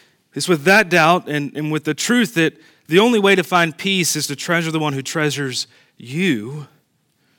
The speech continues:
leads us back to our text. When you don't, Christian, when you don't think you're treasured,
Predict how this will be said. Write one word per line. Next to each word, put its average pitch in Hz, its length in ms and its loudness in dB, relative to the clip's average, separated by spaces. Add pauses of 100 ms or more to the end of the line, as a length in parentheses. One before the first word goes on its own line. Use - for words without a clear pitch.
(460)
leads 135 260 -4
us 131 300 -2
back 127 400 -6
to 131 120 -8
our 110 120 -8
text. 98 440 -12
When 139 120 -6
you 143 80 -6
don't, 190 500 -2 (640)
Christian, 156 340 -4
when 156 100 -6
you 208 100 -4
don't 170 360 -4
think 175 380 -8
you're 139 220 -6
treasured, 110 580 -8